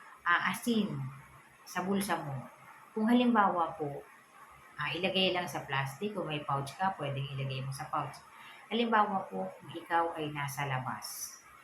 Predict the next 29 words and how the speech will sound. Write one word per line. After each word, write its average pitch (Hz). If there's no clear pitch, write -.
Kasi 196
po, 214
sa 196
panahon 190
na 214
nagaganap 180
ang 147
eclipse, 143
mas 240
maigi 202
kung 170
nasa 156
loob 143
ka 143
ng 139
bahay 131
para 175
hindi 269
mo 220
makuha 165
yung 147
mga 143
yin 143
energies. 151
Ngunit 220
hindi 240
naman 240
ito, 185
ah, 170